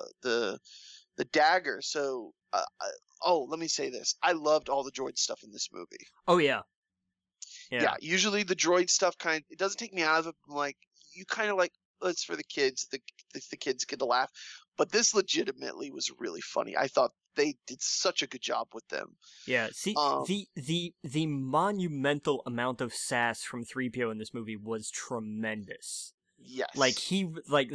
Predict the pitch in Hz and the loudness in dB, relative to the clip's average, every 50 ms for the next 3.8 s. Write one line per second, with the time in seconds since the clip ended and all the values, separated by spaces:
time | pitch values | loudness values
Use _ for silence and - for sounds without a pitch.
0 | 117 135 151 180 190 190 190 151 - 139 147 151 - 117 139 143 147 131 - - | 0 2 2 2 4 2 0 0 2 2 2 2 2 -2 -4 -4 -4 -4 -6 -8
1 | - - - 139 127 127 123 - - 127 120 117 120 120 113 - 110 110 117 90 | -8 -2 2 2 4 2 2 -2 0 0 2 2 2 0 0 -2 -4 -6 -6 -6
2 | 110 147 170 165 - 131 120 110 98 - - - - 120 123 120 113 107 101 104 | -4 -4 -4 -4 -2 0 -2 -2 -2 -4 -10 -2 2 2 4 4 2 0 -4 -6
3 | 104 104 101 104 - 117 117 - - 120 117 113 - 143 147 147 | -8 -10 -10 -12 -8 -8 -8 -8 -8 -14 -14 -8 -2 2 2 2